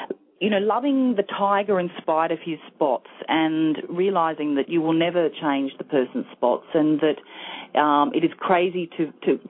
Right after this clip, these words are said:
to fall in love with your idealised notion of a person. And if the person that you're having a relationship isn't who you want them to be at this point in time, they are never going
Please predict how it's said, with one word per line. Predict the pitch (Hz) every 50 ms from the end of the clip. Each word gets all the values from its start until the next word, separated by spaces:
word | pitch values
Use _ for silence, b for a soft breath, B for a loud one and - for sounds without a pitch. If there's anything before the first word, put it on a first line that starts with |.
| -
to | - 185 170 -
fall | - 185 175 175
in | 170 165
love | 165 160 156 156 160 156 156 -
with | 175 180 170 -
your | 175 170 156 151
idealised | 151 151 151 - 180 175 175 165 151 151 156 160 156 156 - -
notion | 170 156 156 165 170 - - 170 151 143
of | 135
a | 135
person. | 131 - - 135 131 135 - - 151 151
And | 156 156 165
if | 160 160 - - B B B B B B B -
the | 190
person | 190 - 214 220 233 233 - 214 196 180
that | 165 -
you're | 165 165
having | 156 170 180 175 170 165
a | 156
relationship | 151 147 156 156 165 165 - 175 165 - 165 165 _
isn't | - 226 220 202 190 190 175 156 - - - _ - - - 156
who | 185
you | 190 175 170 170 156
want | 156 160 175 - -
them | - 156 151 -
to | 165
be | 156 156 151 147 151 147 143 147 139 - - _ _ _ _ -
at | 147 151 - -
this | 196 202 - - -
point | - 185 170 160 151
in | - 156 143
time, | - 185 170 175 165 160 - -
they | 220
are | 233 240 240
never | 233 226 214 226 226 269 254
going | 254 240 202 175 165 160